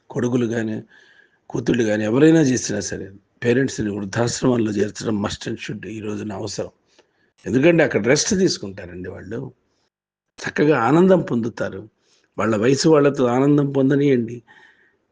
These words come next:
ఇక్కడ ఉండి మళ్ళీ గాడిద చాకరీనే కదా మనవడికి, మనవరాళ్ళకి లాల పోయటం, పాలివ్వటం,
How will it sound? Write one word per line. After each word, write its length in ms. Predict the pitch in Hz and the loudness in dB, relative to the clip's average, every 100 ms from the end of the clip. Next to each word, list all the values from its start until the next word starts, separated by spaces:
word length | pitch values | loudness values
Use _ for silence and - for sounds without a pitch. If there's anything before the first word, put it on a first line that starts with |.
| - | -10
ఇక్కడ 280 | 135 - 185 | -2 6 8
ఉండి 260 | 180 165 156 | 8 6 6
మళ్ళీ 280 | 139 135 139 113 | 6 4 4 2
గాడిద 320 | 117 131 143 | 2 2 2
చాకరీనే 560 | 147 147 139 139 120 107 | 2 2 4 2 0 -2
కదా 240 | 98 104 123 | -6 -6 -6
మనవడికి, 500 | 117 123 123 131 127 123 | -6 -4 0 0 2 2
మనవరాళ్ళకి 720 | 120 131 123 120 113 110 110 104 _ _ _ _ _ _ _ _ - _ _ _ - | 2 2 0 0 -4 -6 -10 -10 _ _ _ _ _ _ _ _ -20 _ _ _ -2
లాల 300 | 117 127 123 | 2 4 2
పోయటం, 460 | 113 117 110 107 101 - _ _ _ _ _ _ _ - | 2 -2 0 -4 -4 -12 _ _ _ _ _ _ _ 4
పాలివ్వటం, 720 | - 113 123 107 101 98 | 4 4 0 -2 -4 -10